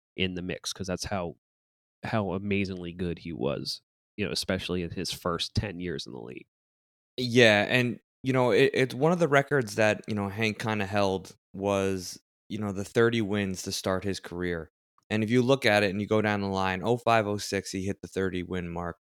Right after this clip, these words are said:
Speaker 2: And he did that oh six, oh seven, oh seven, oh eight, oh eight, oh nine, uh, nine, ten, ten, eleven, eleven, twelve,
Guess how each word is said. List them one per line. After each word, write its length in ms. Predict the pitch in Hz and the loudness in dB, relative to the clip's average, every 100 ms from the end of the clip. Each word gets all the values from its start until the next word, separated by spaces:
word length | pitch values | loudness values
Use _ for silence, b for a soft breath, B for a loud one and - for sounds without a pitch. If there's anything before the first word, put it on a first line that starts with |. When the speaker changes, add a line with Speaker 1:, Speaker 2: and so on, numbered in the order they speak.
| _ _ - | _ _ -6
Speaker 2:
And 120 | 101 | 0
he 80 | 110 | 0
did 200 | 107 104 | 2 4
that 240 | 110 107 | 4 4
oh 120 | 90 107 | 2 -2
six, 380 | - 120 117 | 0 -2 0
oh 80 | 113 | -2
seven, 480 | 107 - 98 90 87 - | -2 -2 -2 -2 -10 -8
oh 120 | 101 | -8
seven, 360 | 98 107 110 117 | -2 0 0 0
oh 180 | 110 | 0
eight, 200 | 98 85 - _ _ _ | 0 -2 -10 _ _ _
oh 180 | 98 104 | -2 2
eight, 140 | 113 | 2
oh 100 | 120 | 2
nine, 400 | 113 95 92 90 - _ _ _ _ _ _ _ | 0 -2 -4 -8 -12 _ _ _ _ _ _ _
uh, 420 | 110 98 92 92 92 | 0 2 2 2 0
nine, 340 | 104 107 117 | 0 2 0
ten, 500 | 117 110 101 98 101 - _ _ | 0 0 2 0 -4 -12 _ _
ten, 200 | 117 117 | 0 2
eleven, 560 | 117 104 98 95 92 87 _ _ _ _ _ _ | 4 4 2 -2 -6 -8 _ _ _ _ _ _
eleven, 380 | 98 104 110 117 | 2 4 4 0
twelve, 480 | - 101 95 92 | 0 2 4 2